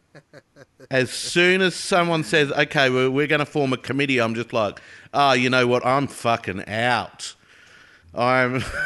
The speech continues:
<laughs> I don't play well with other people. Uh, <laughs> if if I think that they're, they're, if, well,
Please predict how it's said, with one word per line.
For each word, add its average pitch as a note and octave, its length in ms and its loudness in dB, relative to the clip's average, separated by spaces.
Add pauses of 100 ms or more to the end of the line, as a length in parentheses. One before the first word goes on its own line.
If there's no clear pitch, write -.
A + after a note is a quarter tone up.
(180)
<laughs> - 400 -20
I D#3 360 0 (800)
don't F3 380 2
play C#3 260 4
well A#2+ 260 4
with A2 140 0
other G#2 180 0
people. G2 580 -4 (640)
Uh, A2+ 480 2 (480)
<laughs> - 420 -12
if - 460 -6 (400)
if F3+ 340 2
I D3+ 140 4
think C#3 300 -2
that B2 140 -6
they're, A#2+ 240 2
they're, A2+ 600 0 (200)
if, A#2+ 340 -8
well, A2 520 -2